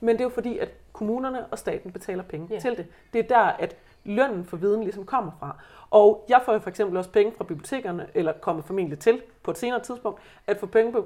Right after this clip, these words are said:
Speaker 1: fra bibliotekerne, fordi at de har min bog på hylderne.
Speaker 2: Ja.
Speaker 1: Det er sådan, at jeg får betaling for den viden, som bibliotekerne låner ud gratis.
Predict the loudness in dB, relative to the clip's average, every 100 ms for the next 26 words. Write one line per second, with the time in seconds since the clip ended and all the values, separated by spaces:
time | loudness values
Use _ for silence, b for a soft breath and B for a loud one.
0 | -2 -4 -2 -6 -6 -6 -6 -10 b -2
1 | -2 -2 -6 -6 -6 -6 -6 -8 -8 -6
2 | -4 -4 -8 -16 -12 -12 -12 _ _ _
3 | _ _ -20 B _ -4 -4 4 6 6
4 | -2 2 6 6 6 -6 0 2 2 -2
5 | -2 0 0 0 -2 0 -2 -6 -4 -4
6 | -6 -6 -4 -4 -6 -10 _ 4 4 4
7 | -2 -6 -6 -10 -12 -20